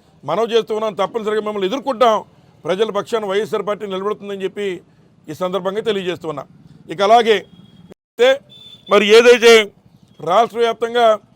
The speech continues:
కాశీబుగ్గలో మరి వెంకటేశ్వర స్వామి దర్శనానికి వెళ్తే మరి సుమారు పది మంది చనిపోయిన విషయం మీరందరూ కూడా చూస్తూ ఉన్నారు. మరి అలాగే ఏదైతే అంతకుముందు తిరుమల తిరుపతి దేవస్థానంలో ఎప్పుడూ లేని విధంగా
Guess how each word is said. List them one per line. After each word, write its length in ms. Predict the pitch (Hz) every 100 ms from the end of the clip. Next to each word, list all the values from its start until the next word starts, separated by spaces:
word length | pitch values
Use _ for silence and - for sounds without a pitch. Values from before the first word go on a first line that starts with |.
| _ _ _
కాశీబుగ్గలో 1900 | 175 220 240 240 220 196 220 196 - _ _ _ _ _ _ _ 202 233 202 - _ _ _ 190
మరి 140 | 214
వెంకటేశ్వర 400 | 196 220 202 233
స్వామి 220 | 196 233
దర్శనానికి 580 | 185 180 226 247 254 226
వెళ్తే 440 | 226 247 254 220 190 _ _ _ _ _
మరి 340 | 185 226 202 - _ _
సుమారు 380 | 208 226 277 277
పది 240 | 226 226
మంది 220 | 226 247
చనిపోయిన 520 | 254 233 220 226 220
విషయం 420 | 196 190 247 220 196 - - -
మీరందరూ 360 | 185 190 196
కూడా 160 | 185 220 226
చూస్తూ 200 | 180 147
ఉన్నారు. 260 | 131 127 - _ _ _ _ _ _ -
మరి 120 | 233
అలాగే 540 | 247 262 254 240 233 - _ _ _
ఏదైతే 420 | 190 247 262 202
అంతకుముందు 720 | 247 233 233 240 262 247 233 226 - - - -
తిరుమల 280 | 233 277 269
తిరుపతి 360 | 226 233 240
దేవస్థానంలో 840 | 196 233 240 247 233 240 262 240 202 - - - - _
ఎప్పుడూ 440 | 139 180 - 294 302
లేని 220 | 269 247
విధంగా 420 | 226 240 220 170